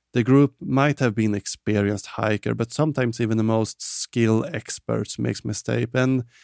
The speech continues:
in harsh conditions like this, even small mistakes might have significant consequences. Even today, with all our gear and advanced equipment and access to training and experts,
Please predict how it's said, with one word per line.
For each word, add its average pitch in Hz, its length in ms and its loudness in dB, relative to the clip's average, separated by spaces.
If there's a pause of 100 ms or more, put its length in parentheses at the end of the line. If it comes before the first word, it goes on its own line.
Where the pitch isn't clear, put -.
(240)
in 131 140 -2
harsh 156 540 0
conditions 113 720 0
like 107 160 -4
this, 120 400 -4 (180)
even 120 360 2
small 127 640 0
mistakes 110 720 -2
might 147 240 -2
have 117 220 0 (120)
significant 120 1040 -2
consequences. - 920 -4 (180)
Even 131 260 4
today, 120 260 2
with 107 140 2
all 107 200 2
our 113 160 -2 (180)
gear 113 400 4
and 113 340 -4 (180)
advanced 104 560 -2 (100)
equipment 110 600 -6
and 117 360 -4
access 110 440 -2
to 107 280 -4 (240)
training 107 720 4
and 113 200 -4
experts, - 680 -4